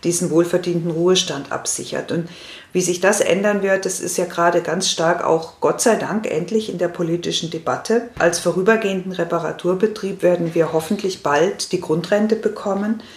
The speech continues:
Da sind sich ja die großen Parteien einig, aber es ist noch nicht klar, wie, ob das mit, mit Bedürftigkeitsprüfung oder ohne.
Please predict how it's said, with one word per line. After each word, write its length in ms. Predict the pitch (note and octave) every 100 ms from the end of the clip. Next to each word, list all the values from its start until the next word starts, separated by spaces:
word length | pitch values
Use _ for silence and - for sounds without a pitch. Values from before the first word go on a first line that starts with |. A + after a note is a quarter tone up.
| - -
Da 80 | E3
sind 220 | F3+ F3+
sich 160 | E3 F3
ja 80 |
die 160 | E3 E3
großen 580 | - E3+ - D#3+ D#3+ -
Parteien 520 | E3+ E3 E3 D3+ D#3
einig, 540 | - C#3 F3 B3 B3+ -
aber 260 | D#3+ F#3+
es 160 | F#3 F3+
ist 160 | - F#3
noch 160 | E3
nicht 220 | E3+ -
klar, 280 | E3+ D#3+ D#3+
wie, 280 | D#3+ F#3 B3+
ob 200 | D4 -
das 180 | C#3+ D3+
mit, 200 | C#3+ C3+
mit 160 | E3 D#3
Bedürftigkeitsprüfung 1120 | - E3+ F3 F3+ - E3 - F3 F3 F3 E3
oder 340 | - E3 D3+ -
ohne. 340 | E3 G#3